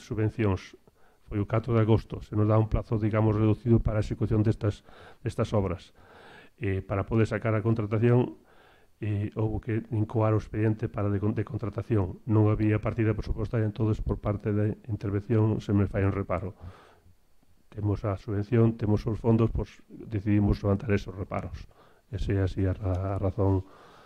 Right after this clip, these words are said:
deste, deste levantamento dos reparos por parte de, da alcaldía, s-, sobre reparos de intervención.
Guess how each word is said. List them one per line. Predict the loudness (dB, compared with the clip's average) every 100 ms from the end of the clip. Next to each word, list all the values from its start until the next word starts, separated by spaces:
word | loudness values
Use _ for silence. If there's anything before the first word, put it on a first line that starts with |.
| -20 _ _ -6
deste, | -4 -6 -10 -10 -6 -6 -8 -16 _ _ _ _ _ -20 -20 -20 -20 _ -20 _ _ _ _ _ _ _ _ _ _
deste | -6 -6 -4 -2
levantamento | -2 0 0 0 -2
dos | -4
reparos | -4 -6 -6 -8
por | -12 -12
parte | -12 -10 -6
de, | -4 -4 -4
da | -4 -6
alcaldía, | -6 -4 -4 -6
s-, | -8 -16 -18 -20 -20
sobre | -16 -14 -12 -12
reparos | -12 -10
de | -10
intervención. | -12 -12 -14 -12 -14